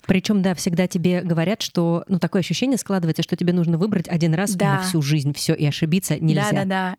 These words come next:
Speaker 2: И это вот, кстати, это не меняется, мне кажется, из поколения в поколение, насколько бы все ни становились свободными и открытыми, это ш-, это какая-то стигма, от которой очень сложно избавиться всем, всем поколениям. Надеюсь, что дальше это будет минимизироваться.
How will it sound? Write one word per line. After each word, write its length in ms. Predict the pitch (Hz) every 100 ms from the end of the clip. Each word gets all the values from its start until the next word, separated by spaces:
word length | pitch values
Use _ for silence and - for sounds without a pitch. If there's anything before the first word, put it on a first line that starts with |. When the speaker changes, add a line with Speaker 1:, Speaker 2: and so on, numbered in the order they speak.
| -
Speaker 2:
И 60 |
это 240 | 208 233 208
вот, 120 | 190
кстати, 360 | - - 202 202
это 100 | 202
не 60 |
меняется, 460 | 202 208 196 - 185
мне 120 | 185
кажется, 300 | 185 180 -
из 40 |
поколения 460 | - 196 196 196 185
в 60 | -
поколение, 460 | - 196 269 311
насколько 460 | 196 - - 208 190
бы 120 | 180
все 340 | 180 - 196 190
ни 140 | 185
становились 540 | 180 - 196 208 180
свободными 560 | - 185 185 196 196 185
и 20 |
открытыми, 520 | 185 - 262 - 220
это 180 | 196 -
ш-, 160 | 185 -
это 120 | 208 -
какая-то 380 | 202 214 202
стигма, 500 | - - 320 302 214 196
от 140 | - -
которой 640 | - 214 240 208 196 185 - _ -
очень 400 | 208 196 - 185
сложно 760 | - 202 269 254 208 190 185 190
избавиться 480 | 185 190 175 -
всем, 440 | - - 185 170 160 _ _
всем 340 | - - 180
поколениям. 580 | 180 - - - - 196 190
Надеюсь, 360 | 190 202 233
что 200 | - -
дальше 340 | 185 208 - 190
это 140 | 185
будет 280 | 185 190 -
минимизироваться. 920 | 196 190 190 190 185 180 180 - -